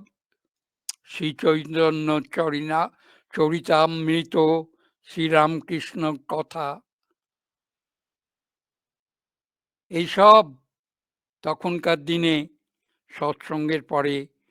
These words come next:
আলোচনা হতো। আর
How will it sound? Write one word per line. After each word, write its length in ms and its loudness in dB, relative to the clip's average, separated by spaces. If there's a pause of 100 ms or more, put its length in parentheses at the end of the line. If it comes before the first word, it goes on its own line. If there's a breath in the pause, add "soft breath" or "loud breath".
(220)
আলোচনা 680 0
হতো। 360 -16 (3500)
আর 240 2